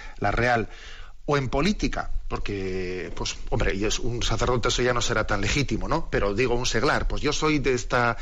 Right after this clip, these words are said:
sensibilidad política, yo soy de la otra, yo soy de la otra.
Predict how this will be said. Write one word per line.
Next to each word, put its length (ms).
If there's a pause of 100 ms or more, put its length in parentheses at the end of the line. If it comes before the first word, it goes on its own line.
(100)
sensibilidad 720
política, 600 (240)
yo 120
soy 220
de 120
la 100
otra, 260
yo 140
soy 200
de 120
la 100
otra. 300